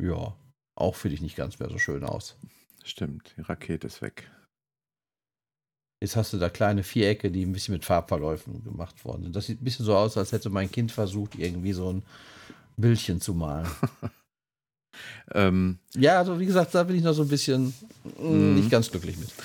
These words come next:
Speaker 2: Also Map, äh, äh, ähm, Messages ist zum Glück ja auch, ähm, angepackt worden. Das heißt, im Moment ist es so, also die, die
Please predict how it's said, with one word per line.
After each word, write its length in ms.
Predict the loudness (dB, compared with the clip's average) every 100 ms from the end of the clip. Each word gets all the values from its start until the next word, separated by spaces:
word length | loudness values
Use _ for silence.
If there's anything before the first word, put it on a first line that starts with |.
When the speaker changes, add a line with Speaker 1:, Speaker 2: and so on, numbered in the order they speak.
| -16 -2
Speaker 2:
Also 200 | 2 6
Map, 280 | 6 6 4 -2
äh, 60 | 4
äh, 320 | 4 4 2
ähm, 240 | 0 -2 -4 -6 -8 -10 -10 -10 -10 -10 -8 -2
Messages 840 | 4 4 6 2 4 2 2 -4
ist 300 | -2 -2 0
zum 200 | 2 2
Glück 240 | 4 2 4
ja 120 | 4
auch, 300 | 2 -2 -10
ähm, 460 | -4 -2 0 -2 2
angepackt 560 | 2 2 0 -2 0
worden. 240 | 2 2 2
Das 180 | 2
heißt, 240 | 4 2 0 -16 -20 -20 _ -20 -6
im 140 | 4 6
Moment 400 | 8 6 6 2
ist 140 | 2
es 160 | 0 4
so, 240 | 2 4
also 220 | 2 0 -2
die, 300 | -4 -2 -4
die 280 | -2 -4